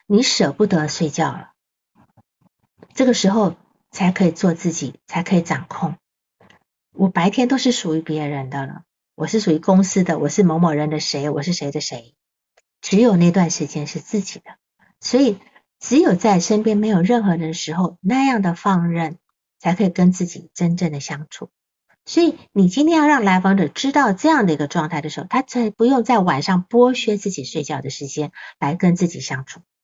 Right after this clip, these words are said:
他就可以在白天给自己找到跟自己相处的那个时候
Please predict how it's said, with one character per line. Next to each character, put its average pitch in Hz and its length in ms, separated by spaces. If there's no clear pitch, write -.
他 233 180
就 269 160
可 240 140
以 - 20
在 208 160
白 170 220
天 185 360
给 170 140
自 240 140
己 170 160
找 160 260
到 175 180
跟 233 180
自 233 100
己 185 120
相 175 260
处 160 120
的 127 120
那 143 140
个 131 120
时 - 220
候 - 280